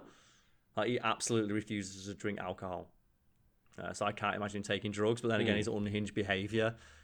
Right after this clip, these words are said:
Speaker 1: is clearly cause of something. But, um, what I have in front of me now, though, is a few choice quotes from Donald Trump. And I just thought it'd be interesting to go through, like, you know, a few quotes. Like, these are the words of the president.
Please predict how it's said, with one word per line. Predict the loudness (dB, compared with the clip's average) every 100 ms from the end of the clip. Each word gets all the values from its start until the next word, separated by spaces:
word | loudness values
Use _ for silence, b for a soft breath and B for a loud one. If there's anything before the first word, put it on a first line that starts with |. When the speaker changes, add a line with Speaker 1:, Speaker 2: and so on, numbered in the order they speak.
| b
Speaker 1:
is |
clearly | -4 0
cause | 0 -2
of |
something. | -6 0
But, | 2 4
um, | 4 4 6
what | 8
I | 10
have | 8
in |
front | 4 4
of |
me | 4
now, | 4
though, | 4
is | 0
a | -2
few | -2 -2
choice | 0 2 0
quotes | 0 0 2
from | 0
Donald | 0 2 2
Trump. | 4 4 2 -8 b b b b b _ 0
And | 4
I | 4
just | 6
thought | 8 8
it'd | 8
be | 6 4 0 -20 _ _ _ _ 2
interesting | 6 6 6 4 4
to | 2
go | 2
through, | 4 4
like, | 4
you | 2
know, | 0
a |
few | 0 0 0 -2
quotes. | 0 0 2 -2
Like, | -2
these | 0 0
are | -2
the | -6 _ -4
words | 4 6 6
of |
the | 2
president. | 2 2 2 -4 -6